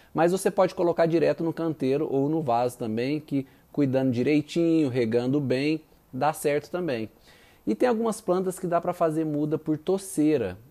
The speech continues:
como capim-cidreira, citronela, o orégano,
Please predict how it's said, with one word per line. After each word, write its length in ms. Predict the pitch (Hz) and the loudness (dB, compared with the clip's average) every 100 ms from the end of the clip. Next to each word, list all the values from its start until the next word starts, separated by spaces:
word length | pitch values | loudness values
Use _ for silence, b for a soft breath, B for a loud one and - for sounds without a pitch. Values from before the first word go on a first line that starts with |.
| - | -10
como 220 | 127 131 | -6 -6
capim-cidreira, 1200 | - 127 - 127 120 - 156 127 135 139 120 110 104 | -4 -6 -4 -4 -4 -4 -2 0 0 0 0 -2 -4
citronela, 1120 | - - 139 127 117 120 123 113 104 95 92 | -10 -6 -4 -2 -2 0 0 0 -4 -6 -6
o 80 | 110 | -4
orégano, 760 | 117 110 120 117 101 98 | -2 0 0 0 -2 -6